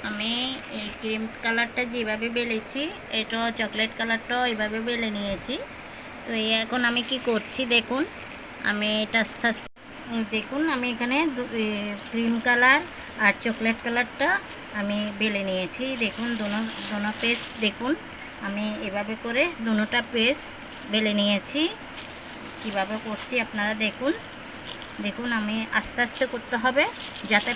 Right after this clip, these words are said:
ফেটে না যায়। এই দেখুন, এখন আমি এটা একটু আর একটু বেলে নেব মিষ্টির জন্য, তো তাই সুন্দর করে করতে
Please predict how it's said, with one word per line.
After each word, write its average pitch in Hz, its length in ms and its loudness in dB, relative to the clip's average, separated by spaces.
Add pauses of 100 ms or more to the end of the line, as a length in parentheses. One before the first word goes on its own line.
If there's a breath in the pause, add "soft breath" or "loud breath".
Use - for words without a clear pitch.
ফেটে 247 240 0 (100)
না 240 60 4 (100)
যায়। 269 160 2 (1200)
এই 202 140 -4
দেখুন, 220 260 -4 (580)
এখন 226 200 -4 (100)
আমি 233 180 0 (240)
এটা 254 180 2 (400)
একটু - 240 -8 (120)
আর 208 140 2
একটু - 180 -6 (600)
বেলে 226 300 4
নেব 185 160 2 (680)
মিষ্টির 202 480 -2
জন্য, 190 200 2 (160)
তো 262 60 2 (180)
তাই 190 180 2 (560)
সুন্দর 240 360 -2
করে 233 180 2 (360)
করতে 220 240 -6